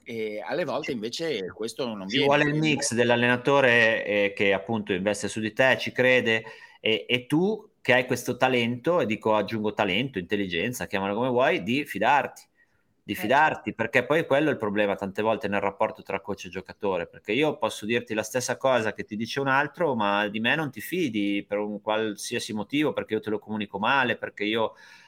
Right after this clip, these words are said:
Speaker 2: non ti trasmetto la stessa f-, e,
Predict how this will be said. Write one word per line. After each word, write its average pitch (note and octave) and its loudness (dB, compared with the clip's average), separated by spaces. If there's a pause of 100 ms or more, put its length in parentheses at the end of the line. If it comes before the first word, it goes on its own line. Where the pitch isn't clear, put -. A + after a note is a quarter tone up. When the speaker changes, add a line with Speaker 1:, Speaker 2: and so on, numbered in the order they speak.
(100)
Speaker 2:
non A2 -6
ti A2+ -6
trasmetto G#2+ -2
la G#2+ 0
stessa G#2 0
f-, - -12 (1000)
e, A#2+ -2